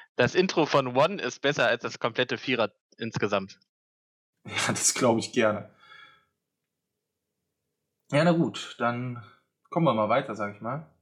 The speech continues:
Speaker 2: Ähm, ja, was ich zuletzt gespielt hab, ist, ähm, ich hab Gears of War vier gespielt. Ähm, zusammen mit einem Kumpel hab ich die, ähm, die Kampagne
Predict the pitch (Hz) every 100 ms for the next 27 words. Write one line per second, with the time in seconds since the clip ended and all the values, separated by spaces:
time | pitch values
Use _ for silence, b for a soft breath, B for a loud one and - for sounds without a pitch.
0 | _ _ _ _ _ _ _ _ _ _
1 | - 139 147 143 135 131 123 117 - -
2 | - 135 127 135 - 180 175 - 170 -
3 | 160 143 151 147 - 131 123 - - 113
4 | 113 - - 160 135 123 110 107 117 120
5 | - 185 220 - _ _ _ _ _ B
6 | B B B B B _ - 120 120 117
7 | 117 - _ _ _ - 120 113 123 135
8 | 143 139 131 127 - 113 139 156 165 151
9 | 123 120 113 110 113 110 - 113 107 107
10 | 104 107 107 107 107 101 104 104 117 110
11 | 127 147 175